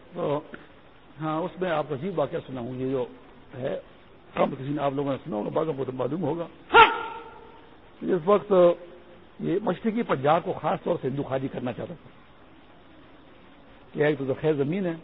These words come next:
دوسرا یہ ہے کہ اس کے ساتھ پنجاب کے ساتھ لگا ہوا ہے، اس میں مسلمانوں کی اگر اکثریت ہوئی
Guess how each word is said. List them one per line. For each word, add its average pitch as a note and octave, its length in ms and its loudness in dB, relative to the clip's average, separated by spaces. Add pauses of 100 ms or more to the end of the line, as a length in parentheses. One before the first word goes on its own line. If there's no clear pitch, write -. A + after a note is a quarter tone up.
(760)
دوسرا F#3 280 4
یہ F3+ 200 6
ہے F#3 100 4
کہ D3+ 180 0
اس C3+ 120 0
کے - 100 -10
ساتھ C3+ 200 0
پنجاب C#3+ 260 0
کے C#3+ 100 -8
ساتھ C#3 120 -4
لگا E3+ 180 2
ہوا F3+ 140 4
ہے، F3+ 60 0
اس D3+ 60 -4
میں D#3+ 80 -8
مسلمانوں C#3 420 -2
کی C#3+ 80 -4
اگر C3 140 -4
اکثریت C3+ 540 -4
ہوئی D#3 220 0